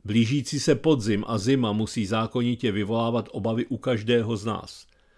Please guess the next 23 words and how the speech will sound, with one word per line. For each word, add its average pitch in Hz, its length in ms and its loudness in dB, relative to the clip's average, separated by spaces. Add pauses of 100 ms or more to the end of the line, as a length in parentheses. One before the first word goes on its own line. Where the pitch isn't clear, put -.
(160)
Ceny 120 280 4
plynu 123 540 2
i 104 140 -2
elektřiny 123 540 0
letí 117 280 2
nahoru, 107 500 -2 (440)
palivové 117 600 4
dříví 110 460 0
mizí 98 300 -2
z - 100 -10
obchodů, 127 680 -2 (240)
způsob, 123 640 0
kterým 117 360 2
lidé 110 340 2
budou 110 260 2
vytápět 107 520 -2
své 104 220 0
domovy, 107 420 0
je 110 100 0
pro 101 180 -2
většinu 101 460 -4
velkou 104 400 -2
neznámou 92 800 -4